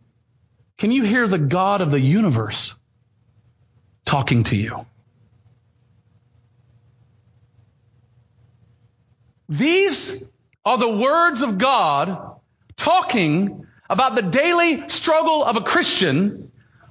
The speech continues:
whom he loves, whom he has set apart, whom he has sent his son to die for, and over whom there is no condemnation. And this God says,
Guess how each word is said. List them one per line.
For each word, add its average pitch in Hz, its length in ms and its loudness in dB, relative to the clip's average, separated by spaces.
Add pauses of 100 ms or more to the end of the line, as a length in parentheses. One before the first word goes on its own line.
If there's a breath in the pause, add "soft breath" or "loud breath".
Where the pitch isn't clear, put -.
(120)
whom 359 340 2
he 285 400 0 (100)
loves, 214 880 0 (380)
whom 370 260 2
he 320 180 2
has 294 140 2
set 302 280 0
apart, 220 600 -2 (540 loud breath)
whom 359 300 2
he 302 180 2
has 285 180 0
sent 330 220 0
his 285 200 0
son 320 340 0
to 277 100 -2
die 254 300 2
for, 185 420 -2 (160 loud breath)
and 254 140 2
over 277 260 2
whom 285 420 2 (140 loud breath)
there 285 220 2
is 214 120 0
no 294 240 2
condemnation. 226 920 0 (1040)
And 254 160 0
this 381 180 0
God 339 320 2
says, 214 720 -2